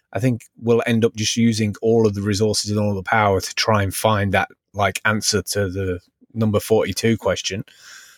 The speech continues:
I, I, I, it's kinda, it's kinda weird, really, is that we, it's interesting what keeps humans going, right? This, this, this, like, almost futile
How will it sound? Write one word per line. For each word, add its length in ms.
I, 520
I, 80
I, 80
it's 220
kinda, 400
it's 100
kinda 280
weird, 360
really, 320
is 120
that 200
we, 320
it's 120
interesting 480
what 180
keeps 260
humans 720
going, 380
right? 320
This, 180
this, 260
this, 540
like, 320
almost 320
futile 720